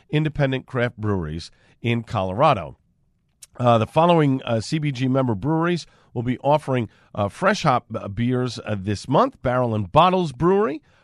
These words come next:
Broken Compass Brewing, Call to Arms Brewing Company, Comrade,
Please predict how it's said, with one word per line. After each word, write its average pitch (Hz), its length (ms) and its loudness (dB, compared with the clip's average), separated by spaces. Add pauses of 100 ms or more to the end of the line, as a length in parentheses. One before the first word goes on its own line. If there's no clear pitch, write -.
Broken 143 380 2
Compass 175 440 0
Brewing, 185 360 -2
Call 156 200 -4
to 143 160 -6
Arms 160 320 0
Brewing 160 300 -2
Company, 156 400 -2
Comrade, 180 640 2